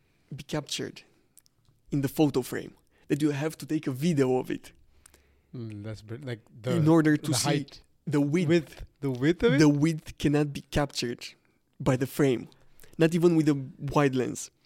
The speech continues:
Speaker 2: That's n-, wow.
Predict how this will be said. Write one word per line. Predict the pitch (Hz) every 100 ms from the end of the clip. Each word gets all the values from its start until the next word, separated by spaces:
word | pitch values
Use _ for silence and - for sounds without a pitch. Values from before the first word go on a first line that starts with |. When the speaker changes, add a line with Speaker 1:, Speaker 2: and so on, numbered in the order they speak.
| _ _ _ _ _ _ _ _ _ _ _ _ _ _ _ _ _ _
Speaker 2:
That's | 143 143
n-, | 139 131 _ - -
wow. | 110 110